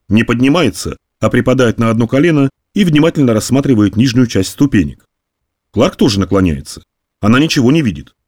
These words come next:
только исцарапанный окрашенный металл. Лабин вздыхает. «Тебе лучше вернуться». «Даже и не думай. Если ты пойдешь дальше, я не смогу вернуть тебя. Я предпочту задержаться еще на сорок шесть часов, но не допустить, чтобы кто-то задерживал меня на суше».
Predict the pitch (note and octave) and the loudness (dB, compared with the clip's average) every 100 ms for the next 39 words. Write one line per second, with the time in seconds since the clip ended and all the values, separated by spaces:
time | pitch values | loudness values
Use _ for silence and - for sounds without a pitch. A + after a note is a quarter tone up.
0 | _ A2 G2 G#2+ G#2+ C3 D#3+ C3+ G2+ E2+ | _ -2 0 0 0 -2 0 0 -2 -2
1 | E2+ C3 B2 A2+ A#2+ A#2+ D2+ - _ _ | -2 -2 2 2 2 0 -6 -8 _ _
2 | _ _ _ _ _ A2+ G#2+ G#2 F#2+ A#2 | _ _ _ _ _ 0 0 0 0 -2
3 | A#2 D#2 C2 _ _ _ _ _ A#2 A#2 | 0 -4 -6 _ _ _ _ _ 0 2
4 | A2+ G#2+ A2+ A#2+ A#2+ E2+ - - _ _ | 2 0 0 2 2 0 -8 -18 _ _
5 | _ _ _ _ _ F#3 F#3+ E3+ F#3+ F#3 | _ _ _ _ _ 0 2 2 4 4
6 | D3 F2 B1 - _ _ _ _ _ _ | 4 0 -2 -12 _ _ _ _ _ _
7 | A2 C3 C#3 B2 B2 B2 B2 G#2 C#3 C#3 | -2 0 0 -2 0 0 2 2 0 0
8 | - A2+ A2+ - D3+ B2+ G2 F#2+ E2 G2 | -2 0 0 0 2 2 2 0 -2 -6
9 | E2 - _ _ _ _ _ _ G2+ A#2+ | -6 -10 _ _ _ _ _ _ -2 0
10 | C3+ C#3 - D3 C3+ D3 C#3 B2 - G#2 | -2 -4 -2 0 0 0 0 -2 -2 -2
11 | - G#2+ G2 A2 G#2 - A2 B2 - E3 | 0 0 0 -2 0 -2 -2 -2 0 -2
12 | - _ _ _ - B2+ C3 B2 B2 - | -2 _ _ _ -2 0 2 0 -4 -4
13 | F3+ - G2 F#2+ D3+ D3 F2+ G2+ A#2+ A#2+ | -6 -2 0 0 0 -2 0 0 0 0
14 | G2+ F#2 G2+ A2 C3+ A#2+ - D#2+ | 0 0 0 0 -2 -4 -4 -8